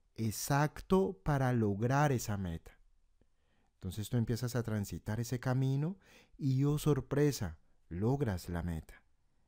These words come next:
Logras cumplir tus sueños, logras cumplir tus deseos y logras materializar tus mayores anhelos.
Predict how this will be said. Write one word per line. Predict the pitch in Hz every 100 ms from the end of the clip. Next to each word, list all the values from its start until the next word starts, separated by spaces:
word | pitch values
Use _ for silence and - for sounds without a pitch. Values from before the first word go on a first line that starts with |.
| _
Logras | 82 95 110 120
cumplir | - 95 98 123 120
tus | 120
sueños, | - 120 123 127 135 - - - - -
logras | 107 104 113 113
cumplir | 107 92 87 120 127 117
tus | 110
deseos | 110 113 120 117 120 156 - - _ _ _ _
y | 101 98
logras | 90 90 98 113 123 120
materializar | 113 117 104 95 90 92 95
tus | - 131 120
mayores | 113 98 95 110 110 104 -
anhelos. | 92 90 87 80 -